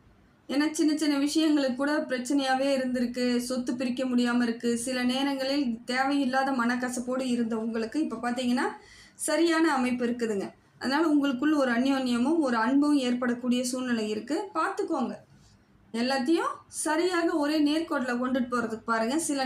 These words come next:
நேரங்களில் வளைஞ்சு கொடுக்கணும்னா வளைஞ்சு கொடுத்து தான் ஆகணும். நீங்க வந்து நான் இப்படியே தான் இருப்பேன்னு நீங்க சொன்னாலும் அங்க ஒரு மாதிரி உங்களை தவறாக புரிந்து கொள்ளக்கூடிய சூழ்நிலை இருக்கிறதுனால கொஞ்சம் அவங்களுக்கு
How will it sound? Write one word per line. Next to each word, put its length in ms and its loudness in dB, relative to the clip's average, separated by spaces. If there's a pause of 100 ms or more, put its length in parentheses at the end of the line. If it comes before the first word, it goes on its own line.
நேரங்களில் 520 2
வளைஞ்சு 340 2
கொடுக்கணும்னா 560 0
வளைஞ்சு 320 0
கொடுத்து 300 -2
தான் 160 2
ஆகணும். 280 -6 (1000)
நீங்க 240 -2
வந்து 200 2
நான் 160 0
இப்படியே 320 0
தான் 220 2
இருப்பேன்னு 340 0
நீங்க 240 0
சொன்னாலும் 400 0
அங்க 240 -2
ஒரு 180 0
மாதிரி 280 0 (100)
உங்களை 260 0 (160)
தவறாக 540 0
புரிந்து 320 2
கொள்ளக்கூடிய 440 0 (120)
சூழ்நிலை 400 2
இருக்கிறதுனால 400 0 (140)
கொஞ்சம் 380 4 (180)
அவங்களுக்கு 400 0